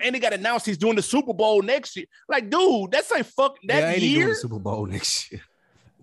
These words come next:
Speaker 1: But that, that's nuts, though, dude.
Speaker 2: Yeah,
Speaker 1: That's a
Speaker 2: that's a
Speaker 1: hell of
Speaker 2: big
Speaker 1: a
Speaker 2: one.
Speaker 1: resume, dude. I'm
Speaker 2: That's a
Speaker 1: sorry.
Speaker 2: good ass shit. And he was just on Rogan, the biggest podcast in the world.
Speaker 1: That's
Speaker 2: Did a
Speaker 1: true.
Speaker 2: four-hour interview.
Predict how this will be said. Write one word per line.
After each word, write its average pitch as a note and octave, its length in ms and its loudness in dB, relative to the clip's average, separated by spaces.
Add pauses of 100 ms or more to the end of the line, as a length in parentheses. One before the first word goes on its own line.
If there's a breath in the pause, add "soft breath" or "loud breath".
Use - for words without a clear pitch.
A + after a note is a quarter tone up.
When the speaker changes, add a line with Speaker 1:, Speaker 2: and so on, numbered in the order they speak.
(140)
Speaker 1:
But G#3+ 140 -6
that, - 140 -2
that's F3+ 220 -2
nuts, E3+ 500 2
though, C#3 280 -2
dude. A#2+ 300 -4
Speaker 2:
Yeah, D3 60 -2
Speaker 1:
That's G#3 180 0
a - 20 0
Speaker 2:
that's D#3+ 120 0
a F3 40 0
Speaker 1:
hell F3+ 140 4
of E3 60 0
Speaker 2:
big - 20 0
Speaker 1:
a - 20 0
Speaker 2:
one. D#3 80 2
Speaker 1:
resume, C3 460 0
dude. G#2 260 -12
I'm A#2+ 60 -8
Speaker 2:
That's B2+ 120 -4
a C#3 40 0
Speaker 1:
sorry. A#2+ 220 -2
Speaker 2:
good G2+ 160 -2
ass F#2+ 80 -8
shit. A#2+ 120 -6
And G#3 160 0
he G3+ 60 -2
was B2+ 160 -2
just B2+ 180 -4
on A2+ 160 -6
Rogan, A2 340 -6 (380)
the G2+ 100 -6
biggest G#2+ 460 -2
podcast G2+ 540 -6
in F#2 60 -12
the E2+ 80 -10
world. E2+ 600 -6 (160)
Speaker 1:
That's - 180 -14
Speaker 2:
Did F#3+ 100 -2
a B3+ 40 0
Speaker 1:
true. G3+ 140 -4 (160)
Speaker 2:
four-hour G#2 580 -2
interview. E2+ 540 -10